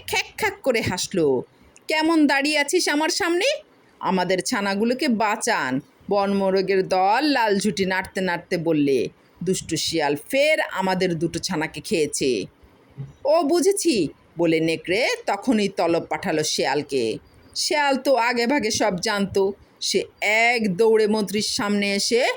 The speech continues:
নাকি সুরে বললে, "হুক্কা হুয়া, হুক্কা হুয়া, পেন নাম হই মন্ত্রী মশাই।" শেয়াল ছোট্ট একটা বালিশ সঙ্গে নিয়ে এসেছিল, সেটা মন্ত্রী মশাইয়ের সামনে রেখে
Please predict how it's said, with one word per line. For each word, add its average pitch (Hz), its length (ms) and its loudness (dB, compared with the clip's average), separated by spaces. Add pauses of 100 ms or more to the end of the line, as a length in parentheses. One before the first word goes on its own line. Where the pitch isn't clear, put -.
(220)
নাকি 233 300 0
সুরে 214 300 2
বললে, 170 480 2 (360)
"হুক্কা 480 420 2
হুয়া, 320 360 4
হুক্কা 392 420 2
হুয়া, 262 560 2 (260)
পেন 440 280 2
নাম 359 300 2
হই 302 160 2
মন্ত্রী 277 380 2
মশাই।" 196 680 0 (840)
শেয়াল 175 600 0
ছোট্ট - 420 -4
একটা 277 320 0
বালিশ 190 400 0
সঙ্গে 196 320 0
নিয়ে 170 260 -2
এসেছিল, 151 600 0 (280)
সেটা 160 300 -2
মন্ত্রী 151 320 0
মশাইয়ের 147 360 0
সামনে 160 440 0
রেখে 208 480 0